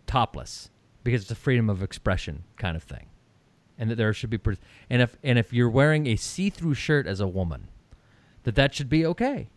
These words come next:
and then it's just all hanging out there and everybody can see it. You got a shirt on, right?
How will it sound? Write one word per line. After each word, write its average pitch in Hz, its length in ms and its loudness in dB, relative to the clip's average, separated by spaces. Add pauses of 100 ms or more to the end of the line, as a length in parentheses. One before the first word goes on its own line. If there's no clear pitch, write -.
(540)
and 127 140 2
then 123 80 4
it's 117 100 -2
just - 160 -8
all 147 160 2
hanging 151 300 2
out 151 220 0
there 143 280 0
and 104 220 -4
everybody 139 400 2
can 131 160 -2
see 127 180 0
it. 120 80 -2
You 113 100 -4
got 147 160 2
a 165 40 -6
shirt 277 260 -4
on, 139 260 -6 (120)
right? 185 240 -2